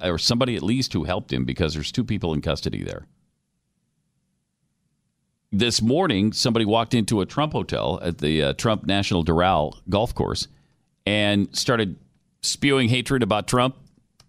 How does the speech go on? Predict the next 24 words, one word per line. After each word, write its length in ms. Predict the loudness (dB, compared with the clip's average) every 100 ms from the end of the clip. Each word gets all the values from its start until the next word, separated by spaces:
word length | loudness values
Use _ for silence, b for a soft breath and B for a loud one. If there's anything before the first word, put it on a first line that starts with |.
| _ _ _
engaged 840 | 2 2 2 2 2 0 -2 -6 -12 _
police 300 | 0 2 2
officers. 640 | 2 0 0 0 0 -2 -10 b b b -2
They 80 |
shot 240 | 0 2 4
him 60 | 4
in 80 |
his 180 | 2 2
legs, 500 | 2 2 0 -2 -4 -8 _ _ _
took 120 | -2
him 140 | 2
out 280 | 2 2 -2 -10 -6
before 380 | -6 0 2
he 140 | 2 2
could 260 | 2 2
hurt 300 | 2 2 0 0
anyone 300 | 0 2 2
else, 360 | 0 -2 -6
but 200 | -4 2
he 120 | 2
opened 280 | 2 0 0
fire 280 | 0 2 2
on 140 | 0
people. 380 | 0 -2 -2 -4